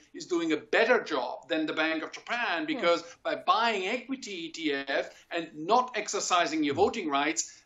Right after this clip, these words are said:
Speaker 1: that's something that is a bit of an issue here in terms of negative corporate governance
Speaker 2: Yeah.
Speaker 1: here in Japan, while the Federal Reserve doesn't have that
Speaker 2: Right.
Speaker 1: problem.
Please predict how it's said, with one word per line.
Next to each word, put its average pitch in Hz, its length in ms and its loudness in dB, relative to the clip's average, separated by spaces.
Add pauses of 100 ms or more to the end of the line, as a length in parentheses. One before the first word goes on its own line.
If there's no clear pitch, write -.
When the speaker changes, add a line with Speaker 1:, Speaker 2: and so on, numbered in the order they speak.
(100)
Speaker 1:
that's 214 340 0
something 208 580 -2
that 170 100 0
is 156 100 -8
a - 60 -6
bit 247 200 0
of 226 120 0
an 175 100 -6
issue 196 320 -6
here 160 320 -4
in 151 100 2
terms 160 280 0
of 135 120 -6
negative 165 540 -2
corporate 165 360 -2
governance 156 440 2
Speaker 2:
Yeah. 180 140 -2
Speaker 1:
here 156 180 0
in 135 100 0
Japan, 160 640 -2 (220)
while 151 160 2
the 156 80 -2
Federal 165 360 2
Reserve 160 360 0
doesn't 151 240 0
have 147 160 -2
that 143 140 0
Speaker 2:
Right. 165 80 -4
Speaker 1:
problem. 139 240 0